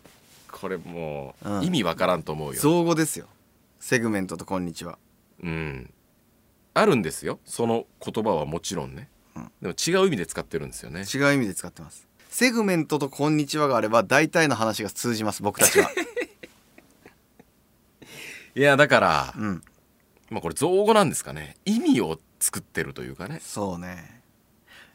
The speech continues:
Speaker 2: こんにちはっていうのが一番使いやすいっていうかさ。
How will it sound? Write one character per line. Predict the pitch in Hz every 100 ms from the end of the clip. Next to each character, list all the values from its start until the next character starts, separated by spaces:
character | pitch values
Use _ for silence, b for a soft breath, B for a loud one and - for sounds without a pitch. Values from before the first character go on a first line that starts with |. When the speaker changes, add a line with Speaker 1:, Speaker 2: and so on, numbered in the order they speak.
| B
Speaker 2:
こ | - 233
ん | 311 311
に | 311
ち | - 277
は | 320
っ |
て | -
い |
う | 123
の |
が | 104
一 | 104 -
番 | 190
使 | -
い | 175
や | 165
す | -
い | 110
っ |
て | -
い |
う | -
か |
さ。 | - - - - -